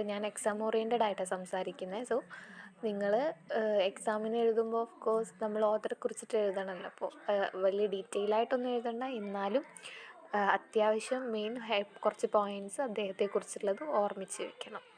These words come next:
ഓക്കെ, അപ്പോൾ, ഏഹ്, സ്ക-, ടെക്സ്റ്റ് ഇല്ലാത്തവർ സ്ക്രീൻഷോട്ട് എടുത്തിട്ട് ഇത് വായിച്ച് നോക്കുക. ഇല്ലാന്നുണ്ടെങ്കിൽ സ്ക്രീൻ, ഇത് ടെക്സ്റ്റ് നന്നായിട്ടൊന്ന് വായിക്കുക കേട്ടോ. പിന്നെ ഇതിൽ, ഏഹ്, കവിത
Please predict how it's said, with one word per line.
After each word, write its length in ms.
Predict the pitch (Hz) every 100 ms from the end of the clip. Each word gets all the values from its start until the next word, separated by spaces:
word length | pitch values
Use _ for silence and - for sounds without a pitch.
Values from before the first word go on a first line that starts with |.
| - -
ഓക്കെ, 240 | 202 196 254
അപ്പോൾ, 260 | 247 - 285 - - - - -
ഏഹ്, 260 | 214 208 202
സ്ക-, 280 | - 214
ടെക്സ്റ്റ് 360 | 202 196 - -
ഇല്ലാത്തവർ 500 | 226 214 202 220 220 277
സ്ക്രീൻഷോട്ട് 680 | - 233 208 202 214 202 208
എടുത്തിട്ട് 340 | 196 190 -
ഇത് 120 | 220
വായിച്ച് 380 | 202 196 190 -
നോക്കുക. 260 | 196 190 277
ഇല്ലാന്നുണ്ടെങ്കിൽ 640 | 262 214 208 202 196 220 330
സ്ക്രീൻ, 340 | - - 208 196 185 -
ഇത് 160 | 190 185 190 190
ടെക്സ്റ്റ് 360 | 185 190 - 202
നന്നായിട്ടൊന്ന് 560 | 190 185 185 196 175 214
വായിക്കുക 380 | 214 185 -
കേട്ടോ. 180 | 175 185 - - - - - - - - -
പിന്നെ 280 | - 240 311 - - - - - - 233
ഇതിൽ, 260 | 202 220 220 220 - -
ഏഹ്, 460 | 208 190 190 190 185 185
കവിത 380 | 202 196 185